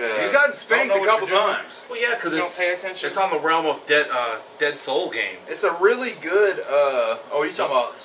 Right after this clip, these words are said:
Speaker 3: You're talking about
Speaker 2: Tsushima?
Speaker 3: the Ghost, yeah,
Speaker 1: Tsushima,
Speaker 3: those
Speaker 1: yeah.
Speaker 3: games like that are
Speaker 1: The way
Speaker 3: extremely
Speaker 1: it
Speaker 3: hard.
Speaker 1: plays,
Speaker 3: They are
Speaker 1: man, if
Speaker 3: punishing.
Speaker 1: you
Speaker 2: That's like
Speaker 1: fuck
Speaker 2: some monkey
Speaker 1: up,
Speaker 2: kill shit.
Speaker 1: if you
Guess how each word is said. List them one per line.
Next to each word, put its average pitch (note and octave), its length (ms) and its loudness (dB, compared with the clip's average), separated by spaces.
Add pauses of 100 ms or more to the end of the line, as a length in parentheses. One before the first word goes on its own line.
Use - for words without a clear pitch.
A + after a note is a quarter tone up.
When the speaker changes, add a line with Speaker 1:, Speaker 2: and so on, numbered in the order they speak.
Speaker 3:
You're D3+ 100 -6
talking G3 200 4
about D#3 140 -2
Speaker 2:
Tsushima? - 20 -12
Speaker 3:
the - 60 -14
Ghost, D3+ 240 0
yeah, C#3+ 120 2
Speaker 1:
Tsushima, D#3+ 360 -4
Speaker 3:
those D3+ 140 4
Speaker 1:
yeah. - 120 4
Speaker 3:
games F#3 140 0
like E3 120 2
that D#3 140 4
are - 80 -2
Speaker 1:
The E3+ 60 -4
way F3 80 0
Speaker 3:
extremely D#3 300 4
Speaker 1:
it D#3+ 120 0
Speaker 3:
hard. D3+ 160 4 (100)
Speaker 1:
plays, F#3 320 2
Speaker 3:
They F3 160 2
are F3 80 8
Speaker 1:
man, F3 100 2
if E3 60 0
Speaker 3:
punishing. E3 380 0
Speaker 1:
you A3 160 -4
Speaker 2:
That's E3+ 140 -6
like F#3 100 2
Speaker 1:
fuck F3+ 160 4
Speaker 2:
some D#3 80 -2
monkey E3+ 300 6
Speaker 1:
up, - 60 -16
Speaker 2:
kill - 240 -2
shit. - 280 -8
Speaker 1:
if D3+ 260 4
you G#3+ 120 -8